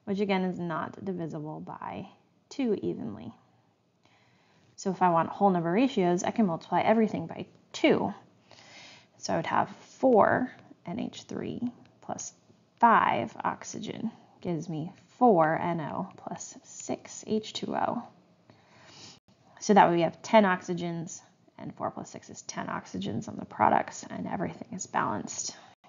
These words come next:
this way. Now this links to reactivity three point two, when is it useful to use half equations? We can use half equations,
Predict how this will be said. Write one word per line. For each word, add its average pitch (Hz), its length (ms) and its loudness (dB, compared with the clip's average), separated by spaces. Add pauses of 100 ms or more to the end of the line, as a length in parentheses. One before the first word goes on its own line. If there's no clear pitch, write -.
(180)
this - 180 -10
way. - 240 -4 (2000)
Now 302 160 12
this 311 160 10
links 294 300 8
to 220 340 0
reactivity 214 540 6
three 202 160 0
point - 240 -2
two, 247 260 2
when 202 160 2
is 180 140 -2
it - 120 -6
useful 185 300 -2
to 185 100 -8
use 165 200 -6
half 208 300 -4
equations? 233 680 -2 (580)
We 294 80 -4
can 285 100 0
use 233 120 0
half 202 240 -4
equations, 185 600 -4